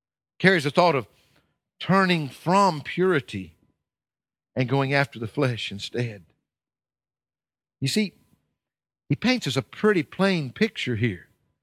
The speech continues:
of where they went from and where they went to. Remember also, what was Lot trying to bargain with God about? About finding righteous people in the city. <laughs> There must have been a thought on both of them that there,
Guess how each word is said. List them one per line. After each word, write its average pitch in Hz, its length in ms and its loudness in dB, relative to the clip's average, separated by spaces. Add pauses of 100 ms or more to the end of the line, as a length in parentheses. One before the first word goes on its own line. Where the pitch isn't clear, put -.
(640)
of 110 80 -10
where 180 140 6
they 160 100 4
went 165 240 -2
from 202 300 4
and 143 120 -4
where 165 140 2
they 156 80 4
went 165 300 0
to. 175 340 4 (1160)
Remember 196 340 2
also, 202 460 2 (1400)
what 240 220 4
was 143 180 -2
Lot 185 320 4
trying 202 320 0
to 156 100 -4
bargain 156 400 2
with 123 200 -6
God 143 240 2
about? 135 680 -4 (1200)
About 175 240 4
finding 156 380 2
righteous 160 460 -4
people 101 520 -4
in 113 140 -2
the 95 80 -8
city. 113 380 -4 (100)
<laughs> 151 100 -4 (1800)
There 185 120 8
must 262 180 4
have 202 80 0
been 196 140 4
a 170 60 0
thought 233 340 4
on 175 140 0
both 247 200 4
of 214 120 2
them 170 40 -4
that 175 180 0
there, 185 120 0